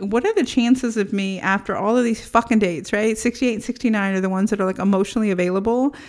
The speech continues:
and there's two of them at the same time. Like, life fucking sucks, right? So it's like feast or famine.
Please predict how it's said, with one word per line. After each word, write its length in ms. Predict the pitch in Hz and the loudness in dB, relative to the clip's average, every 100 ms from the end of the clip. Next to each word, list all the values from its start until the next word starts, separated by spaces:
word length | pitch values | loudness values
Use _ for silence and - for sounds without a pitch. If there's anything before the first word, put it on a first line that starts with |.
| - | -6
and 140 | 208 208 | 0 2
there's 140 | 196 | 0
two 160 | - 214 | -2 0
of 80 | |
them 120 | 202 185 | 0 -2
at 100 | 190 | -4
the 60 | |
same 220 | 185 165 | -4 -6
time. 320 | 160 - - 170 | -6 -8 -6 -6
Like, 180 | 175 | -4
life 220 | 208 226 247 | 0 0 0
fucking 280 | 214 190 | -2 -2
sucks, 380 | 170 180 - - | -4 -4 -6 -6
right? 220 | 175 180 | -6 -6
So 140 | 196 190 | -2 -2
it's 100 | 190 | -2
like 160 | 151 | -6
feast 300 | - 196 - | -6 -8 -8
or 40 | 170 | -10
famine. 400 | 127 87 - | -10 -10 -12